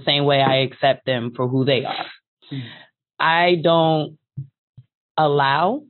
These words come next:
Speaker 1: people to change who I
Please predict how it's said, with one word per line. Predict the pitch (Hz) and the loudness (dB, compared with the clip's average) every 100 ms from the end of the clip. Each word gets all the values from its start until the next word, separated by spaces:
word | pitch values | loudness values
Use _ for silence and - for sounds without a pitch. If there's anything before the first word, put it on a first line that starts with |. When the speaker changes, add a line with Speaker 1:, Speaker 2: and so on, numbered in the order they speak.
| _ _ _ _ _ _ _ _ _ | _ _ _ _ _ _ _ _ _
Speaker 1:
people | - 180 175 160 156 156 156 151 - | -4 -2 -2 -2 0 0 0 -4 -6
to | 151 147 147 143 139 135 139 135 _ | -2 0 2 0 0 0 -2 -6 _
change | - 247 196 127 117 - - - _ _ | -2 0 2 -2 -10 -16 -18 -20 _ _
who | 156 151 | 0 2
I | 143 | 2